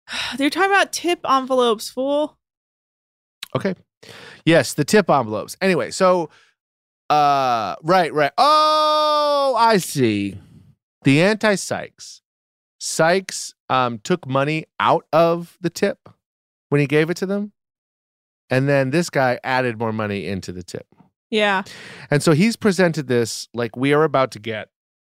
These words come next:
Speaker 2: the single biggest tip that we have ever seen on Below Deck.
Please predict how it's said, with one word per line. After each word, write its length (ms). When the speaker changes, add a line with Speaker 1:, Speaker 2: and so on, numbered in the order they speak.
Speaker 2:
the 120
single 440
biggest 400
tip 340
that 100
we 120
have 100
ever 180
seen 480
on 260
Below 260
Deck. 360